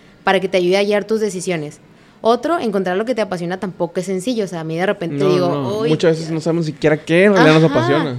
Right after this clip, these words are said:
Speaker 1: O sea, a ve-, es, es complicado, entonces, porque a veces nos pueden gustar un chorro de cosas, como yo les decía, y ayer me, me platicaba alguien que varias personas le habían comentado que Mariana,
Speaker 2: <laughs>
Speaker 1: este, le encanta decirle que sí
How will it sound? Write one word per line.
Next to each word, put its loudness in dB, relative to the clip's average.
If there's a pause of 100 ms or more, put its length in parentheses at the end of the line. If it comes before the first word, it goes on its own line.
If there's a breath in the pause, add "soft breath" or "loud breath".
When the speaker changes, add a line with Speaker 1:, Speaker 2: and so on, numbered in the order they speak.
Speaker 1:
O 0
sea, 2
a 0
ve-, 0
es, -6
es -8
complicado, -2
entonces, -4 (240 soft breath)
porque 2
a 4
veces 2
nos 0
pueden 0
gustar -2
un -4
chorro -6
de -6
cosas, -4
como -8
yo -4
les -4
decía, 0
y 0
ayer -2
me, -4
me -4
platicaba -6
alguien -2 (220 loud breath)
que 0
varias 0
personas -4
le -2
habían -4
comentado -4
que -4
Mariana, -8 (260)
Speaker 2:
<laughs> -4
Speaker 1:
este, -2
le 2
encanta 2
decirle 0
que 0
sí 0